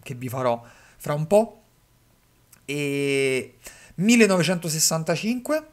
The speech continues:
la copertina marron-, marronissima, marroncissima, eh, che rappresenta proprio la,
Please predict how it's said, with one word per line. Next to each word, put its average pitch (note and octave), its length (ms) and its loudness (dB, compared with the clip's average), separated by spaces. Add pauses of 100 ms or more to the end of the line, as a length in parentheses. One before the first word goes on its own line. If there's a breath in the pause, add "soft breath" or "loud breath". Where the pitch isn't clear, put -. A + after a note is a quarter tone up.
la C3+ 160 0
copertina D3+ 440 -2
marron-, C#3 720 -2
marronissima, D3+ 1160 0
marroncissima, C#3+ 1040 -2 (480 loud breath)
eh, C3 460 -4
che C#3 80 -4
rappresenta C#3 460 -4
proprio C#3+ 680 0
la, C#3+ 340 -2